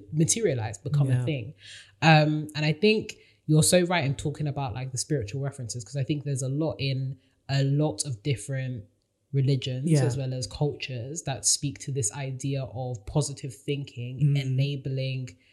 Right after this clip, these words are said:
Speaker 1: action or
Speaker 2: Yeah.
Speaker 1: enabling the materialism of something.
Speaker 2: Yeah.
Speaker 1: Um, and for us as Christians, for example, this whole idea of meditation,
Speaker 2: Mm.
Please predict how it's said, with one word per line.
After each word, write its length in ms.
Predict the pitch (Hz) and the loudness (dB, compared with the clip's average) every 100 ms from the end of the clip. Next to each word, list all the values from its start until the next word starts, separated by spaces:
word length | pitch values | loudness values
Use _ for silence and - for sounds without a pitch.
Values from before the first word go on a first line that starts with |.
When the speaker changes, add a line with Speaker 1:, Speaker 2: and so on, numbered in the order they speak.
| - - _ - | -20 -20 _ -4
Speaker 1:
action 520 | - - - 120 110 117 | -2 -2 -2 -2 -2 0
or 100 | 127 | 2
Speaker 2:
Yeah. 200 | 127 135 | 2 2
Speaker 1:
enabling 720 | 139 143 135 135 131 131 127 - _ _ | 0 -2 -2 -2 -2 -4 -6 -10 _ _
the 60 | 143 | 6
materialism 920 | 135 131 - 151 139 131 131 135 131 - | 8 6 4 4 4 2 0 -2 -4 -4
of 160 | 131 | -4
something. 540 | - 147 123 - - 135 | 0 0 -2 -6 0 6
Speaker 2:
Yeah. 280 | 127 117 135 - 143 | 6 4 0 -2 2
Speaker 1:
Um, 440 | 143 139 135 151 - - | 2 2 -2 -4 -10 -2
and 120 | 151 143 | 0 2
for 120 | 151 | 2
us 160 | 160 | 2
as 120 | 143 - | 0 -2
Christians, 580 | 185 180 - 135 135 | -2 -2 -2 -2 -2
for 140 | - 131 | -6 -6
example, 440 | 127 135 135 135 | -6 -6 -6 -6
this 140 | 131 - | -6 -4
whole 160 | 135 | -4
idea 340 | 127 135 139 135 | -6 -8 -8 -8
of 120 | 131 | -8
meditation, 800 | 127 135 - 190 180 - 131 123 | -8 -8 -4 -2 0 0 0 4
Speaker 2:
Mm. 360 | 143 139 127 | 4 4 2